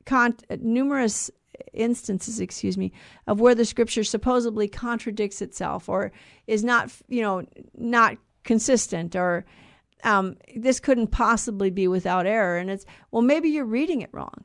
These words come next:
You know, what, what do we go back to? You might have a bad copy. You might have a bad translation. Or maybe there's something you don't understand. And for modern man, I think there's a lot we don't understand because essentially what happened is at the Enlightenment,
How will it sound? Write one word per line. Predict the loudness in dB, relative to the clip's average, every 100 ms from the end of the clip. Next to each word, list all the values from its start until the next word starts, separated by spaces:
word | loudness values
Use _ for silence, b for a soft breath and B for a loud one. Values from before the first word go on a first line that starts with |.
| -8
You | -2
know, | 0
what, | 0 -2
what | 2 4
do |
we | 4
go | 2
back | 4 2
to? | 0
You | -4 0
might | 2 2
have | 2
a |
bad | 2 2 2
copy. | 0 0 0 -2
You | -2 -2
might | 0
have | 0
a | 0
bad | 2 0
translation. | 0 -4 -2 -4 -4 -4 -8 b b b
Or | 2
maybe | 2 2
there's | 0 0
something | -2 0 0
you | 0
don't | -2 -2
understand. | -4 -6 -8 -6 -4 -4 -6 -10 -16 b b b b
And | 0
for | 2
modern | 4 4 4 2
man, | 2 0
I |
think | 0 0
there's | -2 -2
a | 0
lot | 0 0
we | -4
don't | -4 -4 -4
understand | -6 -8 -10 -10 -10 -12 -16 b b
because | 2 2 2
essentially | 0 -4 -4 -4
what | -4
happened | -2 -2 -2 -4 -4
is | -2 -2
at | -2
the | -2
Enlightenment, | 0 0 -2 -2 -2 -4 -8